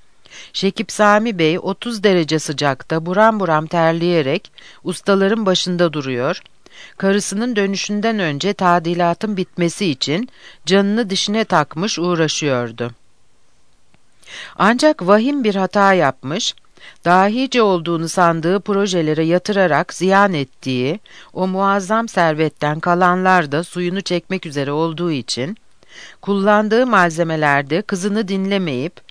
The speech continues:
fena halde ucuza kaçmıştı. Esra tatil dönüşü, İstanbul'un kaymak tabakasının yaşadığı en pahalı ve şık semtlerden biri olan Maçka'da, göz alıcı bir palasta bulunan muhteşem dairenin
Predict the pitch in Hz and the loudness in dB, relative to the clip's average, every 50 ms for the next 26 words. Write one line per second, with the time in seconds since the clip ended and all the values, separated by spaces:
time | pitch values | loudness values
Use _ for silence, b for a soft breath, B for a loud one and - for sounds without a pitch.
0 | B B B B B B - 196 202 220 247 262 262 233 190 170 160 190 220 190 | B B B B B B -4 -2 0 2 2 2 2 2 0 0 0 -2 -2 -4
1 | 180 156 175 156 175 160 - 147 131 123 - - 131 123 - - - - 127 131 | -4 -4 -4 -2 -2 -2 -2 -2 -4 -4 -6 -6 -4 -4 -4 -4 -4 -4 -4 -4
2 | - - - _ _ - - _ _ - - - B B B B B B - 180 | -6 -12 -20 _ _ -20 -20 _ _ -20 -20 -20 B B B B B B 0 0
3 | 180 - - 170 180 196 220 262 277 - 214 202 196 202 - 226 220 208 180 170 | 0 0 -2 -2 0 2 2 2 2 2 2 4 4 2 2 0 -2 -2 -2 -2
4 | 160 143 139 127 - - - 143 180 226 - _ B B B B B B 175 - | -2 -2 -4 -6 -6 -4 -4 -2 -4 -4 -6 _ B B B B B B -10 -10
5 | - - 233 240 247 240 220 185 160 185 214 208 - 202 190 190 196 208 226 - | -2 0 2 2 4 2 0 0 0 -2 -2 -2 0 2 2 4 4 2 2 0
6 | - - 180 151 160 - 170 156 - - 151 165 190 190 175 165 151 - - 151 | 0 -2 -2 -2 -2 -2 -4 -4 -4 -4 -4 -4 -2 0 0 0 0 2 0 0
7 | 139 127 139 139 127 120 127 147 190 B B B B B B B B B - 202 | 0 0 0 0 2 2 0 0 -4 B B B B B B B B B 0 0
8 | 240 254 220 - 220 196 180 175 165 160 180 170 160 160 - - - - - - | 0 0 2 4 6 6 6 6 6 4 2 0 0 0 0 -2 -4 -6 -4 -2
9 | - 175 160 156 - - 165 160 151 147 139 156 170 180 180 170 170 165 190 180 | 0 0 0 0 0 0 0 2 2 2 2 2 2 2 2 0 -2 -2 0 0
10 | 160 139 135 131 135 151 170 180 180 - - - - 135 120 107 117 135 185 - | 0 0 0 -2 -2 -2 -2 -2 -2 -2 -4 -4 -2 -2 0 0 0 0 -2 -4
11 | _ _ - B B B B B B - 143 180 185 196 180 208 208 208 214 180 | _ _ -20 B B B B B B -6 -2 -2 -2 0 0 0 0 0 -2 -2
12 | - 262 214 220 208 190 - 196 185 175 175 175 170 - - 196 196 180 190 170 | -4 -4 -2 -2 -2 -2 -2 0 2 2 2 2 0 0 -4 -4 -4 -4 -4 -4
13 | 170 160 147 131 135 156 160 165 170 180 - - 180 180 - 202 196 196 202 170 | -4 -4 -4 -4 -4 -4 -6 -6 -6 -6 -4 -4 -2 -2 0 0 -2 -2 -2 -2
14 | 170 156 147 143 139 135 131 123 127 123 123 127 147 190 - | 0 0 2 2 0 0 -2 -2 -4 -4 -4 -6 -8 -8 -10